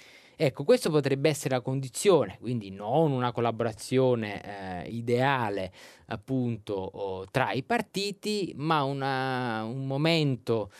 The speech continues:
eh, di reciproca volontà di, eh, mettere a punto un compromesso per evitare ogni volta che la legge elettorale avvantaggi uno e svantaggi l'altro.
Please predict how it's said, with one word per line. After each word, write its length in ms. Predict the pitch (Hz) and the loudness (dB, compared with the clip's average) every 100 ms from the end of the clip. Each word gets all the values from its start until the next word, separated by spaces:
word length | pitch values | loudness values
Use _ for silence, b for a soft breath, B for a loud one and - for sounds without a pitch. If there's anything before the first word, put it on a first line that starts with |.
| B - | B -10
eh, 400 | 107 107 107 110 | -6 -6 -4 -4
di 340 | 120 120 95 127 | -2 -2 -2 -2
reciproca 1700 | 127 123 - - 151 160 156 123 104 113 104 101 101 95 92 65 62 | -2 -4 -14 -8 -4 -4 -2 -2 0 -2 0 -2 -2 -2 -2 -6 -6
volontà 720 | 117 127 131 123 - 156 107 B B B | -2 0 0 0 2 4 2 B B B
di, 500 | 113 120 117 107 - | -4 -2 -2 -4 -8
eh, 420 | 90 85 82 80 87 | -8 -8 -6 -8 -8
mettere 400 | 120 139 - 113 | -2 -2 -2 -4
a 80 | 101 | -4
punto 540 | - 143 123 107 101 | 0 0 0 -4 -10
un 100 | 101 | -10
compromesso 1000 | 104 139 160 214 160 151 - - 269 208 - | -4 -2 2 2 4 2 -2 -2 2 2 2
per 160 | 151 | 2
evitare 680 | 151 165 165 165 117 98 - | 2 2 2 4 2 -2 -10
ogni 300 | 120 160 185 | -8 -6 -4
volta 560 | 160 147 151 147 156 | 2 2 2 0 -4
che 280 | 156 139 120 B B B _ | 0 0 0 B B B _
la 200 | 127 135 | -4 2
legge 340 | 143 135 117 | 4 2 0
elettorale 580 | 113 117 - 131 117 113 | -2 -2 0 2 2 0
avvantaggi 480 | 107 107 104 107 107 | -2 -6 -6 -6 -6
uno 120 | 104 | -8
e 40 | |
svantaggi 440 | 98 95 95 90 87 | -8 -10 -10 -8 -8
l'altro. 440 | 78 71 - - | -8 -10 -16 -20